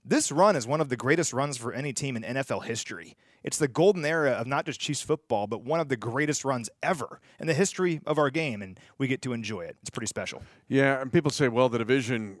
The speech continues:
Speaker 2: hasn't been that good." Wait a minute. That run includes a twelve and four Raiders team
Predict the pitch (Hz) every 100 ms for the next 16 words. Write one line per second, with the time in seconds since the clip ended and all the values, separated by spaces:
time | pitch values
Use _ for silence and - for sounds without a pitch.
0 | - 123 117 110 113 107 90 123 107 92
1 | 117 98 - 123 135 135 139 139 117 143
2 | 147 113 - 120 135 143 127 135 135 127
3 | 117 101 95 - 87 85